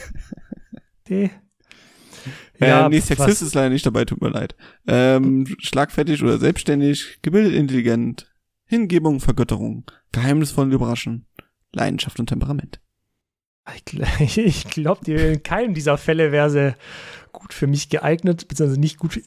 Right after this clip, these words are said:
Speaker 2: ich für gut für sie geeignet, aber ich nehme trotzdem mal A,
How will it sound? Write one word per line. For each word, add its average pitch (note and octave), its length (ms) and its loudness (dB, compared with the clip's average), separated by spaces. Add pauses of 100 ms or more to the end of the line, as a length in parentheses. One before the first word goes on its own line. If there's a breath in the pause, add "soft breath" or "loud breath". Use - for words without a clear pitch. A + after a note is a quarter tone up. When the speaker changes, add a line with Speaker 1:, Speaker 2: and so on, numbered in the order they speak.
(220)
Speaker 2:
ich G3 240 0
für E3 140 -2
gut F3+ 200 -2
für D#3+ 100 -2
sie E3+ 120 2
geeignet, D#3 420 -2
aber D#3 120 2
ich D3 80 0
nehme D#3 140 2
trotzdem D3+ 320 -2
mal B2 100 -2
A, C3+ 360 0